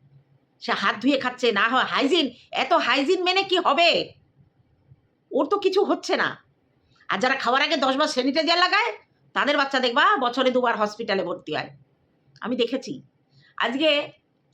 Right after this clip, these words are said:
আমাদের, আমার এক বন্ধু ডাক্তার ছিল, এই ডাক্তারদের নাম উঠলে আবার বলতে ভয় লাগে। যাই হোক, আমাদের এই, আহ, বন্ধু না, মানে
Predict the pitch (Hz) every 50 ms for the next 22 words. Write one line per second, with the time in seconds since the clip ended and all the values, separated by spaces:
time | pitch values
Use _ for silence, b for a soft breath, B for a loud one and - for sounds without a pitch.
0 | - - - 208 240 269 262 285 277 269 - - _ - - 214 254 262 269 262
1 | 240 190 214 247 262 269 294 233 196 165 - - 208 - - - - - - -
2 | - - - _ _ _ _ _ _ _ _ - _ _ _ _ _ - - 175
3 | 185 180 151 139 143 - 196 - 330 277 240 185 185 202 208 - 285 302 294 302
4 | 302 - b b b b b b b - 165 175 190 190 - 226 233 220 208 208
5 | 185 165 156 151 143 180 180 202 214 220 262 254 - b b b b b b b
6 | - 175 226 254 247 269 262 254 254 214 208 - - 196 190 180 175 170 165 160
7 | 156 156 175 233 269 294 381 403 359 320 277 285 294 277 277 262 262 269 262